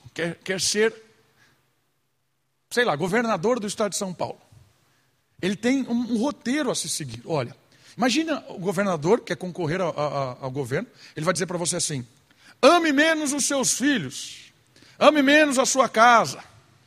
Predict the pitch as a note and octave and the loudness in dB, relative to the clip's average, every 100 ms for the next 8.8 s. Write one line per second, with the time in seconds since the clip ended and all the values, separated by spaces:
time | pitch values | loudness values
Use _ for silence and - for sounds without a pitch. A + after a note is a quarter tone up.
0 | _ _ _ _ - - - D4 G#3+ C4+ | _ _ _ _ -18 -4 4 6 6 8
1 | C#4+ C4 C4+ D#4+ D#4+ E4 D#4+ - - - | 8 8 6 6 4 2 0 -4 -20 -20
2 | - G#3 - D4 C#4+ C#4+ C#4 C4+ B3 A#3 | -2 2 4 4 4 4 6 8 8 6
3 | D4 C4+ - C4+ B3+ B3 B3+ F#3 - - | 4 2 0 0 0 0 0 0 -4 -6
4 | - - - - _ _ _ _ - - | -8 -10 -14 -20 _ _ _ _ -4 4
5 | A#3 D4+ C#4+ D4+ C#4 C#4+ - C#4+ C#4 A3+ | 6 6 6 2 6 4 4 4 2 2
6 | C4+ A#3 B3+ D#3 - - _ _ - D3 | 0 2 2 0 -8 -18 _ _ -12 0
7 | G3+ - D4 E4+ D4+ C4+ C4 C4 A#3 F3+ | 2 2 2 2 4 2 2 2 2 2
8 | B3 A3+ G3+ F#3 - D3+ - | 2 4 2 0 0 -2 -2